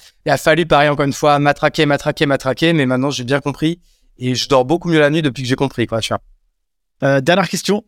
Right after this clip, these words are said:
Speaker 2: mon cher Hugo. Euh, j'aimerais, euh, euh, si tu peux partager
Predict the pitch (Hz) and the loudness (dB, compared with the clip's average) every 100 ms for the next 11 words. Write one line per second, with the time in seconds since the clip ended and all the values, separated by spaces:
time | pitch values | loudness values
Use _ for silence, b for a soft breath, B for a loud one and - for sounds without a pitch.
0 | - 139 160 143 143 175 214 _ _ _ | -6 -2 0 0 0 -2 -4 _ _ _
1 | _ _ _ 107 113 120 120 117 117 117 | _ _ _ -6 -2 -2 -2 -6 -12 _
2 | _ _ _ 127 156 165 143 180 175 123 | _ _ _ -2 0 0 0 0 0 0
3 | 110 104 - - - 113 110 - - _ | 0 -2 -6 -12 -10 -8 -6 -10 -14 _
4 | _ _ - 123 - 117 - - _ - | _ _ -16 -12 -10 -10 -14 -16 _ -4
5 | 190 226 220 _ 170 147 - 160 120 101 | 0 0 -2 _ -4 -4 -2 -2 0 -2
6 | 117 | -4